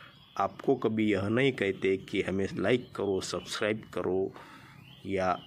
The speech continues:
हमें शेयर करो, क्योंकि आपको अगर स्वस्थ रहना है तो जहर मुक्त, विष मुक्त सब्जी एवं फलों को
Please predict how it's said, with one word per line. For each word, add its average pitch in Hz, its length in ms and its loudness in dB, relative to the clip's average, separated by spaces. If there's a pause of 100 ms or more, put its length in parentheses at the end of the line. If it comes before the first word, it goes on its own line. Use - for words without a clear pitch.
हमें 98 240 0
शेयर 113 460 2
करो, 95 480 0
क्योंकि 101 400 -2 (200)
आपको 123 440 4
अगर 95 340 0 (500)
स्वस्थ - 400 2
रहना 98 340 0
है 98 260 0 (540)
तो 95 320 0 (400)
जहर 110 420 0
मुक्त, 117 400 0 (120)
विष 110 460 2
मुक्त 110 420 -4
सब्जी 98 500 -2 (160)
एवं 101 420 0 (120)
फलों 98 220 0
को 90 160 -4